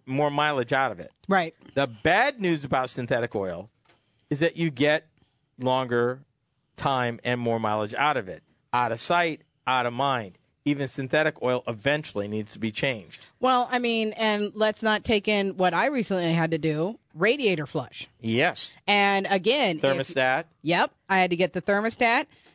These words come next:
Speaker 2: Thankfully, I got it from, you know, a local dealer, and he was
Speaker 1: Mm.
Speaker 2: awesome. But it's one of those things where if you buy an older vehicle,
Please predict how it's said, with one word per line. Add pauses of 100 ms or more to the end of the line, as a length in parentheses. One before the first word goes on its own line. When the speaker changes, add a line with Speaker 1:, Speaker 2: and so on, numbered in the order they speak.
(100)
Speaker 2:
Thankfully,
I
got
it
from,
you
know,
a
local
dealer,
and
he
was
Speaker 1:
Mm.
Speaker 2:
awesome. (420)
But (520)
it's
one
of
those
things
where
if
you
buy
an
older
vehicle,